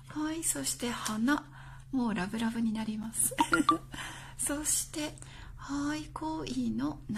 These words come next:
れ。き-、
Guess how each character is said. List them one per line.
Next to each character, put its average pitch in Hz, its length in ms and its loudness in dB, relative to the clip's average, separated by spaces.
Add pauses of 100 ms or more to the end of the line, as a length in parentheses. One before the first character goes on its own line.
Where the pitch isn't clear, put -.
(580)
れ。 262 220 -4 (1300)
き-、 - 320 -6